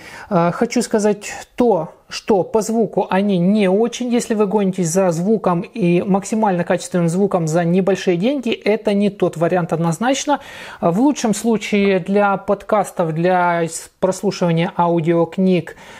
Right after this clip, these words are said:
а, может быть, подойдёт, для музыки нет, э, я бы не советовал. Ну, единственное, что мне понравилось, так это кейс и форм-фактор. Ну, во-первых, тканевый приятно, во-вторых, э,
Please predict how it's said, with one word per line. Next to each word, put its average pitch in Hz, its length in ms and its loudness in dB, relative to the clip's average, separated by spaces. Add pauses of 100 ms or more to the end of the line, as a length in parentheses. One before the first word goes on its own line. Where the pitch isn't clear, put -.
(120)
а, 165 300 2
может 170 400 2
быть, 165 220 0
подойдёт, 214 440 2
для 190 200 2
музыки 170 640 0
нет, 254 640 2
э, 180 320 2 (120)
я 202 140 2
бы 180 160 0
не 180 140 2
советовал. 180 720 0 (260)
Ну, 269 140 0
единственное, 190 580 2
что 175 540 0
мне 180 260 2
понравилось, 190 480 0
так 170 220 -4
это 190 280 0
кейс 277 540 0
и 202 340 0
форм-фактор. 180 720 -2
Ну, 233 140 -2
во-первых, 190 420 0
тканевый 185 460 0
приятно, 269 520 0
во-вторых, 185 580 0
э, 165 160 2